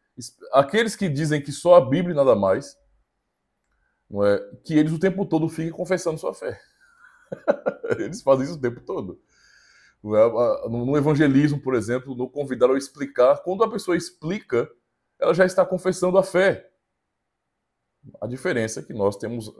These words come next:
documentos como confissão de fé. Tá? Então, todos deixam claro que o fazem,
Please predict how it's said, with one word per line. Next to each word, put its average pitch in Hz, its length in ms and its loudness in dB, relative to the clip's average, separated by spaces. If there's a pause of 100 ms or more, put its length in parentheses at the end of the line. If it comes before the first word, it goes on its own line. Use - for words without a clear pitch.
(160)
documentos 117 960 -4 (380)
como 95 200 -8
confissão 92 280 -8
de 90 100 -8
fé. - 240 -14 (840)
Tá? 113 200 6
Então, 127 240 2
todos 196 500 6
deixam 120 360 0
claro 101 500 4
que 104 140 -8
o 104 80 -4
fazem, 151 520 10